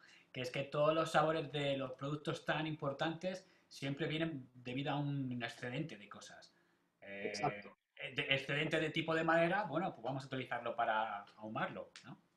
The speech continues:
Speaker 2: Ahí está, ahí está. Y entonces ese es algo verdaderamente yo recomiendo, por supuesto, visitar toda España, pero es una maravilla el poder visitar a productores de, de San Simón,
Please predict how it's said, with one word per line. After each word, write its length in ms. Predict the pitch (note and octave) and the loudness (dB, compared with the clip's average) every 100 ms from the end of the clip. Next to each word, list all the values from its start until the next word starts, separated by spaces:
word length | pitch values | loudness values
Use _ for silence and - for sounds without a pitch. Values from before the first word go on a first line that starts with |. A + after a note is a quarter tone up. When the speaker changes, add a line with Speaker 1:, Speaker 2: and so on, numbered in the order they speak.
| _ _ | _ _
Speaker 2:
Ahí 220 | - A#2+ B2 | 8 10 10
está, 340 | A2+ C#3 A2 | 8 6 6
ahí 140 | G#2+ A#2+ | 6 4
está. 340 | - C3+ G2+ | 6 8 8
Y 60 | G#2+ | 6
entonces 340 | A2+ B2+ C3 | 10 10 12
ese 560 | C#3 C#3 D3 C#3+ C#3+ C#3+ _ _ _ _ _ _ - | 8 12 12 12 12 8 _ _ _ _ _ _ 2
es 200 | C#3 D3+ | 6 12
algo 640 | C#3+ C#3 C#3+ C#3+ C#3 C#3 | 12 12 12 12 12 12
verdaderamente 640 | C#3 C#3 D3 D3+ D#3 D3+ | 12 12 12 12 12 12
yo 160 | D3+ D3+ | 12 12
recomiendo, 640 | C#3+ C#3+ C#3+ D3 D3 C3+ - | 12 12 12 12 12 10 8
por 100 | B2 | 2
supuesto, 340 | A#2 C3+ C3+ | 6 6 8
visitar 380 | A#2+ - - B2 | 4 4 6 6
toda 140 | C#3 | 8
España, 440 | C3 - C#3 C#3+ C#3 | 4 6 6 8 6
pero 560 | C3 A#2+ A#2 A2+ A2 A2+ _ _ _ _ | 6 8 8 6 4 0 _ _ _ _
es 280 | - B2 - | 2 2 6
una 480 | C#3 C#3 C3+ C3 B2+ | 10 12 12 12 12
maravilla 500 | B2+ C3 B2+ C#3 D3 | 12 12 12 12 12
el 100 | C#3 | 12
poder 220 | B2+ B2+ | 10 10
visitar 400 | C3+ - C3 C3 | 8 6 8 10
a 100 | A#2+ | 10
productores 640 | C3 B2+ A#2 C3+ B2+ A#2+ | 6 2 6 8 10 10
de, 460 | A#2+ A#2+ A#2+ A2+ A2 | 8 8 8 6 4
de 100 | A2+ | 2
San 220 | - A#2+ | 2 0
Simón, 500 | - A#2+ C3 D3 D3+ | 2 6 8 8 6